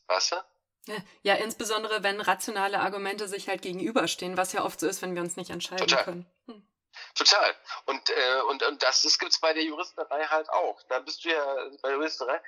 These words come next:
Speaker 1: bist du immer mit, äh, in einer Kombination aus Sachverhalt, Argumente, Emotionen, Kommunikation, äh, was wird passieren, Sorgen, Ängste, bla, bla, bla.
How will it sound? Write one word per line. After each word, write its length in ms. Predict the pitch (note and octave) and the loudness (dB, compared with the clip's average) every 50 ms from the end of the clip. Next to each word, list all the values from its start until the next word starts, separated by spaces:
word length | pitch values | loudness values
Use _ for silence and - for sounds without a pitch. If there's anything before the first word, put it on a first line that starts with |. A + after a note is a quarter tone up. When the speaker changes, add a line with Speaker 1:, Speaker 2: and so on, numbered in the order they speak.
| - - - | -18 -12 -6
Speaker 1:
bist 220 | D3 D3 - - | -2 -2 -2 -2
du 40 | - - | -2 -4
immer 340 | D#3+ D3 D3+ E3 G#3 E3+ - - - - - _ | -2 0 0 2 2 0 -2 -4 -12 -20 -14 _
mit, 180 | - C#3+ C#3+ - - - - - - - - - - | -4 -4 -4 -2 -4 -8 -8 -10 -16 -20 -18 -8 -2
äh, 260 | B2+ B2+ B2 A#2+ - | 0 2 2 2 2
in 100 | - C#3+ | 0 0
einer 200 | A#2+ B2 C3 B2+ | 0 0 2 0
Kombination 840 | B2+ - C#3 C3 B2+ A2+ A#2 - - - - D#3+ E3 E3+ F3 F3+ E3+ | 0 0 -2 -2 0 -2 -2 0 0 0 0 0 0 0 0 0 0
aus 460 | - A#2 A#2+ A#2+ B2 B2 - - - - - - | 2 2 2 2 4 6 6 6 4 0 -10 -18
Sachverhalt, 760 | - - - D3+ F3+ F3 - - F#3+ F#3 D#3+ D#3 D3+ D3+ - - | -6 0 4 4 4 4 4 2 2 4 4 4 4 2 0 0
Argumente, 920 | - G#2 G#2 - G#2+ G#2+ A2+ C3 C#3+ D#3 F3+ F#3 - - - - E3+ - | 0 -2 -2 -2 -8 -10 -2 0 0 0 0 -2 -8 -12 -6 -6 -4 -4
Emotionen, 1120 | - C3+ A#2 A2 G#2+ G#2 - - - - D#3+ D#3+ E3 E3 E3+ E3+ E3 E3 E3 D#3+ E3 E3 D#3 | -4 -6 -6 -6 -6 -4 0 0 2 2 2 0 0 0 0 0 0 0 -2 -2 -2 -2 -2
Kommunikation, 1400 | D3+ E3 D#3 D#3 D3 D3+ D3+ C#3+ C#3+ - - C3 B2+ B2+ - - - - D3+ D3 D3 D3 D3 D3 D3 D3 - - - - - - _ _ | 0 0 0 -2 -4 -6 -6 -8 -10 -6 -2 0 0 0 0 -2 -2 0 0 0 0 0 0 0 -2 -2 -6 -8 -12 -12 -12 -12 _ _
äh, 240 | - B2+ B2+ B2+ B2 - | 0 0 2 2 2 2
was 220 | B2 C3 - - | 0 -2 -2 -2
wird 160 | C3+ B2+ - | -6 -6 -6
passieren, 680 | - A2+ G#2+ - - - D#3+ D#3 D3+ D3 C#3+ C#3+ C#3 C3+ | -6 -10 -8 -8 -8 -6 -2 0 0 0 0 0 0 0
Sorgen, 380 | B2+ C3 C3 C3 C3 C3 C3 | 0 2 2 2 2 0 0
Ängste, 380 | C3 A#2+ B2+ C3 - - - - | -2 -4 -4 -4 -6 -10 -10 -8
bla, 180 | - A2+ G2 G2 | -2 0 0 0
bla, 160 | G2+ F#2+ F2 | 2 2 0
bla. 320 | G2 A2+ A#2+ D3+ F3+ F#3+ | 2 2 2 2 2 0